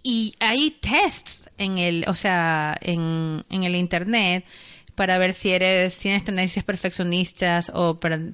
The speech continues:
pe-, eh, tendencias a ser sobresaliente. Y ahora, en las preguntas, yo ahora puedo contestar que no a, a algunas cosas, pero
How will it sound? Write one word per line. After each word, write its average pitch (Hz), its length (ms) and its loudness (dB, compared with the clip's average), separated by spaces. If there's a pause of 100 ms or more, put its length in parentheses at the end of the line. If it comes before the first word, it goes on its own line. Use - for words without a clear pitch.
pe-, 165 300 -2
eh, 160 60 0
tendencias 170 520 -2
a 180 80 -2
ser 175 160 -2
sobresaliente. 185 800 -2 (420)
Y 226 140 0
ahora, 247 720 4
en 214 200 -4
las 208 120 -4
preguntas, 254 680 0
yo 254 540 2 (720)
ahora 233 320 2
puedo 262 220 0
contestar 214 640 0
que 208 160 -2
no 196 320 2
a, 190 120 4 (260)
a - 260 -10
algunas 185 460 0
cosas, 294 340 0
pero 170 220 -4